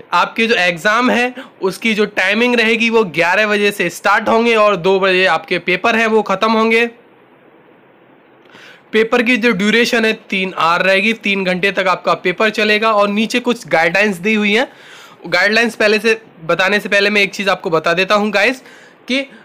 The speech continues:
अ, ये डेट शीट आप डाउनलोड करना चाहते हैं तो इसकी डाउनलोड लिंक इस वीडियो के डिस्क्रिप्शन बॉक्स में मिल जाएगी या फिर आप, अ,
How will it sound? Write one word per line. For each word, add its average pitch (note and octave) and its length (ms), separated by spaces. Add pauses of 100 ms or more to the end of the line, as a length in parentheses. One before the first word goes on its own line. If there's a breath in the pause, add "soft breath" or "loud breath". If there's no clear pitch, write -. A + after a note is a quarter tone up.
(120)
अ, E3 140
ये F3 340
डेट G#3 300
शीट A#3+ 180
आप G3 200
डाउनलोड F#3 300
करना A3 260
चाहते G#3 280
हैं E4 80
तो A3+ 80
इसकी A3+ 240
डाउनलोड E3+ 460
लिंक G#3+ 280
इस G3 200
वीडियो G3+ 200
के G3+ 80
डिस्क्रिप्शन F#3 520
बॉक्स F#3+ 260
में F3+ 80
मिल E3 180
जाएगी G#3+ 340
या A3+ 80
फिर A3+ 160
आप, G#3 240
अ, G#3 180